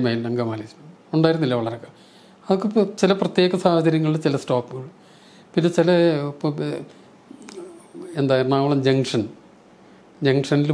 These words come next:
വരണം എന്നുള്ള ചില താല്പര്യങ്ങൾ, ഇങ്ങനെയൊക്കെ ചില ഇൻട്രസ്റ്റുകളുണ്ട്. ഇപ്പം ഷൊർണൂർ ബ-, ബൈപ്പാസ് ചെയ്ത് പോകാൻ, ഏ,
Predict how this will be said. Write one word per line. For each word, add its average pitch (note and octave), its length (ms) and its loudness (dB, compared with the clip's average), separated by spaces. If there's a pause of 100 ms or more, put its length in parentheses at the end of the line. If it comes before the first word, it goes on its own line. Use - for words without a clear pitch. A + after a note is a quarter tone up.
വരണം C3+ 340 4 (380)
എന്നുള്ള C3 260 4 (100)
ചില B2+ 220 2
താല്പര്യങ്ങൾ, A#2+ 540 -4 (140)
ഇങ്ങനെയൊക്കെ F#3+ 420 4
ചില F#3+ 120 4 (560)
ഇൻട്രസ്റ്റുകളുണ്ട്. D3 540 -4 (680)
ഇപ്പം - 200 -2
ഷൊർണൂർ D#3 400 4 (140)
ബ-, F3 120 -2 (600)
ബൈപ്പാസ് C#3+ 400 2
ചെയ്ത് C#3+ 220 2
പോകാൻ, C3 200 4 (160)
ഏ, C3 40 -4